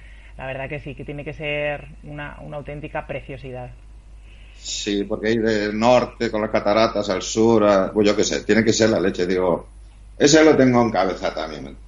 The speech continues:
Speaker 1: Pues nada, todo es ponerse. <laughs> Bueno,
Speaker 2: Bueno,
Speaker 1: pareja,
Speaker 2: sí.
Speaker 1: pues muchísimas gracias por compartir vuestra experiencia y vuestro viaje con todos nosotros. Y nada, os emplazamos a la próxima ocasión, a cuando queráis,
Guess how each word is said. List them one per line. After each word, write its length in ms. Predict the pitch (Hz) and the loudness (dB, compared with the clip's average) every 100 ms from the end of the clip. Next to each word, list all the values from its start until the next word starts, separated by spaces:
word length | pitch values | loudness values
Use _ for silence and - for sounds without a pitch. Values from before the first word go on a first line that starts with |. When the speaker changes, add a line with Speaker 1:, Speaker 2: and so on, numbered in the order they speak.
| - | -18
Speaker 1:
Pues 220 | 151 139 | -12 -12
nada, 320 | 131 135 120 120 - | -10 -12 -12 -14 -6
todo 160 | 180 | -4
es 80 | 190 | -4
ponerse. 540 | - 165 139 - 131 117 - | -4 -6 -6 -10 -16 -16 -14
<laughs> 920 | 151 - - 165 - 220 - 220 - 208 202 - 269 - - - - - - | -14 -14 -10 -8 -6 -6 -6 -10 -8 -10 -8 -2 -2 -2 -12 -14 -14 -14 -6
Bueno, 380 | 214 233 254 262 | 2 4 4 4
Speaker 2:
Bueno, 160 | 247 | 4
Speaker 1:
pareja, 380 | 220 - 220 190 - | 6 4 2 -2 -6
Speaker 2:
sí. 80 | 131 | -6
Speaker 1:
pues 340 | 190 185 180 165 - | -2 -2 -2 -6 -12
muchísimas 800 | 196 202 202 208 233 302 294 240 202 | -6 -4 -4 -4 -4 -2 0 0 2
gracias 480 | 208 214 254 277 294 | 2 2 0 0 -2
por 180 | 202 | -6
compartir 440 | 180 175 175 202 208 | -4 -2 -2 -2 -2
vuestra 260 | 208 196 | -2 -2
experiencia 460 | 185 175 170 214 208 | -4 -2 -2 -2 -2
y 40 | |
vuestro 280 | 165 165 180 | -4 -6 -6
viaje 300 | 160 180 196 | -4 -4 -4
con 160 | 170 160 | -6 -6
todos 260 | 185 190 | -4 -2
nosotros. 640 | 190 160 160 165 220 277 - - - - | -4 -8 -10 -8 -6 -6 -8 -20 -20 -8
Y 220 | 170 156 | -6 -6
nada, 340 | 143 151 214 | -4 -2 -2
os 140 | 165 175 | -4 -8
emplazamos 680 | 156 143 156 190 202 254 262 | -10 -6 -6 -4 -4 -4 -4
a 60 | |
la 120 | 170 151 | -4 -4
próxima 320 | 180 196 185 | -6 -6 -6
ocasión, 400 | 165 160 220 302 - | -6 -6 -6 -8 -10
a 160 | 139 127 | -14 -12
cuando 360 | 131 135 135 | -12 -12 -12
queráis, 480 | 139 139 190 302 311 | -10 -2 -2 -2 -8